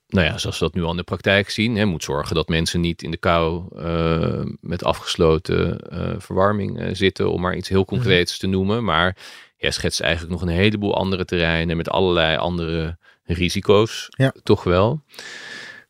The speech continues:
Speaker 1: Met onzekere uitkomst nog weliswaar.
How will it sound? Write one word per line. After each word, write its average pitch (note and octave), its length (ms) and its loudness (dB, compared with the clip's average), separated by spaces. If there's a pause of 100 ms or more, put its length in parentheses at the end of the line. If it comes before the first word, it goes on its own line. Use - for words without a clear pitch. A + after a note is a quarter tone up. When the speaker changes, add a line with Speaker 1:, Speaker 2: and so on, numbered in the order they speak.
(720)
Speaker 1:
Met G#2 280 -2
onzekere E2+ 480 -4
uitkomst F2 480 -2
nog G#2 160 -2
weliswaar. G2+ 600 0